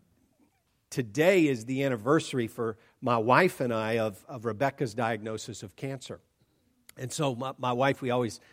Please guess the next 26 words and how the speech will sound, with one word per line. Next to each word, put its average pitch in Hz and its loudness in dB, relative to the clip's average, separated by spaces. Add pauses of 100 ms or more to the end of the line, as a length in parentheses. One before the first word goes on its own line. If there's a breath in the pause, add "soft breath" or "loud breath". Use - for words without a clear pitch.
(160 soft breath)
now 147 6
we 131 2
call 113 -2
it 110 -12
Celebration 104 -8
of 90 -18
Life 104 -6
Day. 95 -14 (580)
And 107 -8
so, 107 -2 (200 soft breath)
uh, 110 -4
it's 120 -8
a 123 -4
good 135 0
thing 95 -14
because 98 -14
the 110 -10
Lord 110 -4
was 98 -10
very 107 -4
gracious 107 -8
and 98 -16
healed 165 -6
Rebecca. 92 -14 (460 soft breath)
But, 127 4
but 143 2